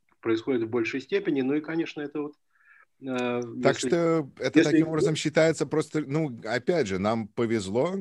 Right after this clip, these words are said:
Speaker 2: что мы оказались достаточно белыми, потому что в этой стране, э, важна не твоя национальность и т-, откуда ты родом, а цвет твоей кожи.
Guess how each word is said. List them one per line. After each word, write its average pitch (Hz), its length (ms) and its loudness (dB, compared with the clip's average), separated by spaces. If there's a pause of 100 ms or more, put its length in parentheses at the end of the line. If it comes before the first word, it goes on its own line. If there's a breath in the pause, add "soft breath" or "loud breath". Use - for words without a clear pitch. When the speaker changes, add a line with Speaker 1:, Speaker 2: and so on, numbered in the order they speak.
Speaker 2:
что - 240 -4
мы 117 160 0
оказались 117 460 0
достаточно 113 580 -2
белыми, 131 380 -2
потому 104 360 -4
что 101 220 -6 (320 loud breath)
в 101 140 2
этой 117 220 2
стране, 110 580 -2 (240 soft breath)
э, 90 340 2
важна 104 400 0
не 104 260 2
твоя 101 680 2
национальность 104 960 0
и 95 100 0
т-, 98 320 -4
откуда 101 460 0
ты 107 160 -2
родом, 113 520 2
а 92 360 0
цвет 107 340 -4
твоей 123 220 -2
кожи. 151 400 -6